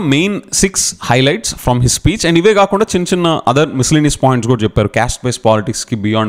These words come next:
వీళ్ళు ఆలోచించాలి, you know, which we all appreciate also. So friends, ఇప్పుడు దీని మీద నాకు ఒక రెండు క్వశ్చన్స్ ఉన్నాయి. ఆయన ఈ ప్రజెంట్ చేసిన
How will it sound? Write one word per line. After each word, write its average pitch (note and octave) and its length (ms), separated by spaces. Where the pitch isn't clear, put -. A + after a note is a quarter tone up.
వీళ్ళు G#2 200
ఆలోచించాలి, F#2+ 640
you A2+ 100
know, C4 180
which F#3+ 180
we E3+ 120
all D#3 160
appreciate C3 380
also. A2+ 240
So A3 120
friends, C4 260
ఇప్పుడు F#3 180
దీని A#3+ 260
మీద E3 120
నాకు C#3 240
ఒక G3 180
రెండు C3+ 320
క్వశ్చన్స్ A#2+ 320
ఉన్నాయి. E2+ 160
ఆయన D3 120
ఈ B2+ 120
ప్రజెంట్ F3+ 380
చేసిన D3 280